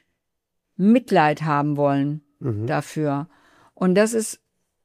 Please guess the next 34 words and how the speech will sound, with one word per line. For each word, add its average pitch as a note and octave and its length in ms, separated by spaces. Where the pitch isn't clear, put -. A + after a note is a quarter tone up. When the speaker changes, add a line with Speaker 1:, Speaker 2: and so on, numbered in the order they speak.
Speaker 1:
ähm, F#3 280
Mitleiden G#3+ 640
ist F3+ 120
sowieso G3 320
nicht B3+ 240
gut. G#3 260
Also D#3 200
mitfühlen A#3 800
finde F3+ 320
ich - 240
in E3 140
Ordnung, G#3+ 520
können F3+ 300
wir, E3 200
wir D#3+ 100
können E3 340
gerne F3 400
mitfühlen, F3+ 800
ähm, D#3 460
was F3+ 280
andere F3+ 380
Menschen, F3 800
wie F#3+ 100
es F#3 120
ihnen F#3 280
geht, F3 360
das F3 140
tut G3+ 220
ihnen F#3 220
auch - 260
gut. G#3 460
Das, E3+ 200
glaube E3 300
ich, - 220